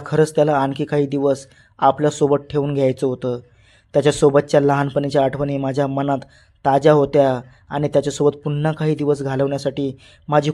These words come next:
खूप इच्छा होती. मी लगेच सुनीता मावशीला फोन लावला आणि त्यांना ओमकार आणखी काही दिवस आमच्याकडे राहणार असल्याचं सांगितलं. "मावशी, ओमकारचा पेपर तो खूप चांगला गेला आहे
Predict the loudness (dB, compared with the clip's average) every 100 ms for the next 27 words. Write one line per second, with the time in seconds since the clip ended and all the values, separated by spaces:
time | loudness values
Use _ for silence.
0 | -2 0 2 0 -2 0 0 0 -8 -10
1 | -16 _ _ _ 0 4 6 6 4 2
2 | 0 2 4 4 2 2 2 0 0 2
3 | 2 2 -2 -6 -20 -6 -2 0 2 0
4 | 0 -2 -4 0 2 2 2 2 2 0
5 | -16 -2 2 2 0 0 2 2 2 0
6 | -2 0 2 4 4 2 2 0 0 -4
7 | -14 -20 _ 0 0 2 0 2 0 0
8 | 0 0 -2 -4 _ _ _ _ _ -14
9 | -2 2 2 2 -2 -4 -6 _ 2 2
10 | 4 2 4 2 2 0 0 -2 -2 0
11 | 0 2 0 2 4 4 4 4 0